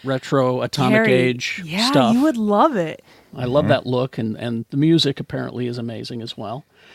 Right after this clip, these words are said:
Speaker 1: But, uh, Amazon Prime released their first teaser for Fallout, uh, based on the video game. Two and a half minute teaser.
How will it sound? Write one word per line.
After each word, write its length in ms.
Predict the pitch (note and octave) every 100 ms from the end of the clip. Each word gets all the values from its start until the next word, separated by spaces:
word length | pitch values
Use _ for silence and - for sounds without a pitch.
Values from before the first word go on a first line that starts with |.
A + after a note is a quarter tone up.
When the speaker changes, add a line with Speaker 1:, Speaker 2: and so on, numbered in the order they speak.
| - - _ _
Speaker 1:
But, 380 | C#3+ C3 B2 -
uh, 80 | C3+
Amazon 480 | B2+ C#3 D#3 D#3+ C#3+
Prime 340 | D#3+ D3 D#3
released 280 | D3+ C#3+ -
their 100 | C3
first 260 | D3 C#3+
teaser 360 | - F#3+ F3+ F3
for 140 | - C#3+
Fallout, 720 | - B2+ G#2 D#2 - - - _ _ _
uh, 140 | B2 A2+
based 320 | B2 B2 -
on 100 | A#2+
the 60 | A#2
video 340 | A2+ G#2+ G#2+ -
game. 240 | - A2
Two 160 | - F#3
and 80 |
a 40 | F3
half 180 | D#3+ D3+
minute 220 | C#3+ A2
teaser. 420 | - G#2 F2 -